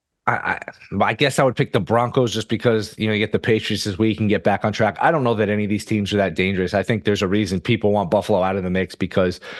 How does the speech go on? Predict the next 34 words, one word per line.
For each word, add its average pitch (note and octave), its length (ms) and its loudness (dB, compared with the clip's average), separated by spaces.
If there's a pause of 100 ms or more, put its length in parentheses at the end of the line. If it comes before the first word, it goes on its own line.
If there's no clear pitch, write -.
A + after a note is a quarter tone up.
(220)
you F#3+ 60 2
know, G2 40 4
you G2+ 100 4
look - 160 0
at F#3+ 80 -2
these G#2 180 2
teams, G2+ 360 0
the F#2 80 2
Raiders, G2 340 0
the - 80 -4
Colts, G#2 560 0 (260)
uh, F#2 220 2
the, F2+ 220 0
you G2 80 -2
know, G2+ 80 2
the F#2+ 100 -2
Texans G#2 400 -2
with F#2 120 0
Stroud G#2 360 0
beat G#2 160 2
up F#2+ 240 0
and F2 100 0
their G2 120 0
defense. F#2 580 -2 (380)
I D3+ 100 4
don't C3+ 160 0
know A#2+ 160 2
that G#2+ 160 0
there's G#2+ 240 2
a F2+ 60 -4
sleeper A2 420 0
in G2+ 100 0
here. G#2+ 240 0
I, G2+ 160 0